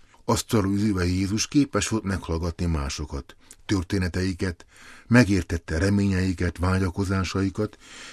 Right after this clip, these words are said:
és tudott nekik szólni az Atya szeretetéről. Minden egyes szentmisén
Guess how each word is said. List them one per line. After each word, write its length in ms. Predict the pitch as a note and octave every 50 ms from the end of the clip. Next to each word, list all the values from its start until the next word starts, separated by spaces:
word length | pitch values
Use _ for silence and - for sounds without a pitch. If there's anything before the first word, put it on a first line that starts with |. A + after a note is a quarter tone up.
| - -
és 140 | - G2 -
tudott 300 | - F#3 D#3+ C#3+ A#2 -
nekik 320 | A2 A2+ G#2 - A#2 G2+
szólni 400 | F#2 - A2+ G2 F2+ F2 F#2 F#2+
az 160 | F#2 F2 F2
Atya 260 | - G#2 G#2 - F#2+ F2
szeretetéről. 1040 | - G2+ E2+ D#2 D2+ - - D2 C#2+ - D#2 D2 C#2 C2+ C2 C2+ B1+ B1+ C2+ D2 - _ - - - - - _
Minden 340 | - A#2+ D#3+ F3 C#3+ B2 G#2
egyes 320 | G#2+ A#2+ A2+ F#2+ F#2+ E2 -
szentmisén 760 | - - F#2+ G2+ - - G2 - - G2 G2 G2+ G2+ F2+